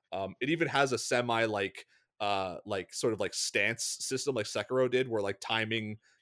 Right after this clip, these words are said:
your, like, blocks effectively will, like, break a character's stamina and leave them open for, like, s-, like, stealth kills. So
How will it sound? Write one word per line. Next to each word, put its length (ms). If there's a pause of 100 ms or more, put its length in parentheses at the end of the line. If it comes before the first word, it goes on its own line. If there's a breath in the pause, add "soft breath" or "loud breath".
your, 180
like, 240
blocks 420
effectively 520
will, 160
like, 200
break 280
a 40
character's 420
stamina 520
and 160
leave 160
them 160
open 260
for, 140
like, 160
s-, 220
like, 160 (120)
stealth 400
kills. 360 (1000)
So 420